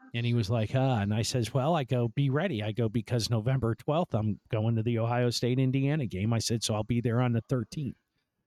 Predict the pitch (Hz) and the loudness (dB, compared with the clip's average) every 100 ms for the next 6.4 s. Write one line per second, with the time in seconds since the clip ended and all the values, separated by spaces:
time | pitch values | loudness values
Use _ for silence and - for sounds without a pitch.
0 | _ - 123 139 135 127 160 151 147 139 | _ -4 0 0 2 0 2 2 2 2
1 | 120 113 110 101 98 104 127 135 123 131 | 2 2 0 0 0 0 2 2 2 2
2 | 123 127 120 - 131 127 127 139 117 107 | 2 0 0 -2 -2 0 2 0 0 0
3 | 117 110 104 117 120 123 110 101 127 127 | 0 0 0 0 2 2 0 0 -2 -2
4 | - 127 127 123 123 104 117 113 113 117 | -2 0 0 2 0 0 0 0 0 -2
5 | - 120 120 120 120 - 95 117 123 123 | -4 -2 2 2 0 -2 -2 0 0 0
6 | 127 127 110 92 | 0 0 -2 -4